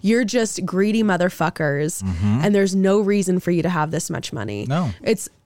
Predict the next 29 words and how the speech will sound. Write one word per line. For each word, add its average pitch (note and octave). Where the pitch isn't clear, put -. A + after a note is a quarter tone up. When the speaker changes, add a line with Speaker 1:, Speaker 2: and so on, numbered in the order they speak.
Speaker 1:
I -
mean, A3
if G#3+
you're A3
asking G#3+
me F#3+
specifically, G#3
Speaker 2:
Mm-hmm. G2
Speaker 1:
oh, D#2+
f-, -
it -
would G3+
not F3+
surprise D3
me B2
if -
we A#2
do E3+
have D#3
access -
to E3
cleaner, E3+
cheaper D3
Speaker 2:
Right. A2+
Speaker 1:
ways F3
of D#3+
Speaker 2:
Especially C#3
Speaker 1:
fueling. F3+
Speaker 2:
if D#3